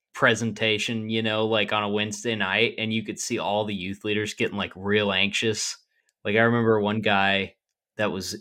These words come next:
in our youth group. He was super nice. He was odd. And I remember one time w-, they were in the middle of, like, the lesson, you know, with all of us, we were in, like, junior high.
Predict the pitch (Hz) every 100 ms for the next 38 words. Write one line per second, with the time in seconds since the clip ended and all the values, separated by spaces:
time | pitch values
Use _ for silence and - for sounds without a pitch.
0 | - 107 98 98 98 95 - 98 90 85
1 | - - _ _ _ _ 240 156 - 170
2 | 123 120 104 90 85 80 - - - _
3 | _ 294 208 113 - 87 - - _ _
4 | - - - _ _ _ 117 113 107 104
5 | 101 - _ _ _ _ - 127 143 127
6 | 110 120 123 123 104 101 - 104 104 113
7 | 110 110 113 107 123 131 135 117 110 104
8 | 104 95 95 104 - 107 90 92 90 92
9 | 90 98 95 101 98 92 113 101 95 92
10 | 90 - 101 92 87 90 92 107